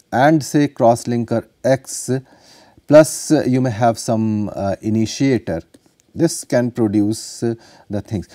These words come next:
Now, here several things need to be noticed or several things need to be, um, carry out or they require some more attention. Now, since we talk about that initially you,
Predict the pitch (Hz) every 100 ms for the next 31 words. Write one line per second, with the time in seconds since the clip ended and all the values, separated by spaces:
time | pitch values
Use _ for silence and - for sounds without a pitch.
0 | - - 160 127 156 202 175 - - -
1 | 180 175 180 175 180 175 165 - 147 143
2 | - 113 113 117 127 147 131 123 110 123
3 | 113 113 120 117 113 110 - 101 120 107
4 | - - - - 95 92 95 95 95 95
5 | 82 - 101 101 - 131 147 139 127 127
6 | 120 135 - - 107 104 _ _ _ 101
7 | 101 104 98 - 110 101 104 - - -
8 | 101 98 101 - 104 123 110 - 76 -
9 | - - - - - _ 127 131 123 -
10 | 190 180 165 175 160 165 165 143 147 131
11 | 139 135 123 147 151 170 165 156 135 127